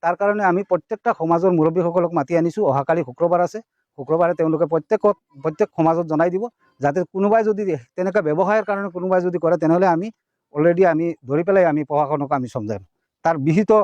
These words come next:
মানে ব্যৱস্থা ল'বলৈ আমি মানে আমি, আমি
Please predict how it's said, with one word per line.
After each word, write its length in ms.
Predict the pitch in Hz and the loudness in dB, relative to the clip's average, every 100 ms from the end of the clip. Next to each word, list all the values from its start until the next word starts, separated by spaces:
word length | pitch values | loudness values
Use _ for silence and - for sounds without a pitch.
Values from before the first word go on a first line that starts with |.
| - _ _ | 0 _ _
মানে 260 | 131 147 143 135 120 _ 127 _ 135 135 | -8 -4 -4 -6 -10 _ -20 _ -10 -2
ব্যৱস্থা 320 | 127 170 175 202 | 0 0 0 -2
ল'বলৈ 300 | 165 151 135 | -2 -2 -2
আমি 120 | 127 | -2
মানে 200 | 147 151 127 _ - | -2 -2 -4 _ -6
আমি, 160 | 127 139 | -4 0
আমি 220 | 127 | 2